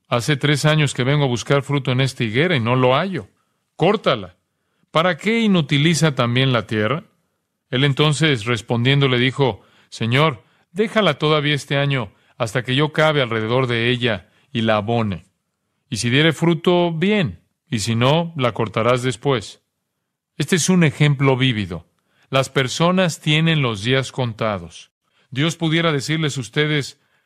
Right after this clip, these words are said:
"Córtala". Pero Dios en su gracia dice que esperemos. "Le daré un poco más de tiempo a ver si da fruto".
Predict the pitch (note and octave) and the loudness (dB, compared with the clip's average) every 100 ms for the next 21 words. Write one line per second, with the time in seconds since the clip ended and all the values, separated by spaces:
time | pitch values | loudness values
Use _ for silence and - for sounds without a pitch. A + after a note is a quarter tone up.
0 | _ _ _ - C3+ C3 - G#2+ F#2 F2 | _ _ _ -2 0 0 -4 -6 -8 -16
1 | _ _ _ _ _ _ _ _ A2 A2 | _ _ _ _ _ _ _ _ -6 -4
2 | G#2+ B2 E3+ A3 A#3 - D3+ - B2 A2+ | -4 -2 0 0 0 -2 -4 -4 -6 -2
3 | C3+ E3+ E3 F#3+ F3+ D3 B2+ C#3+ D3+ C#3 | 0 0 -2 -4 -4 -4 -4 -4 -4 -6
4 | - B2+ - B2+ A#2+ A2+ F#2+ E2 - _ | -4 -6 -6 -8 -6 -8 -10 -14 -20 _
5 | _ _ _ _ _ _ C3+ C#3 C#3+ F#3 | _ _ _ _ _ _ -2 0 0 -2
6 | - G3+ G#3 F3 D#3+ F3+ D#3+ D3 E3 E3+ | 0 -2 0 0 0 0 -2 -4 -2 -4
7 | C#3+ B2+ A#2+ C#3+ C3 B2+ C3+ C3 B2+ A2 | -2 -4 -2 -2 -4 -2 -2 -4 -10 -12
8 | - F2 | -14 -20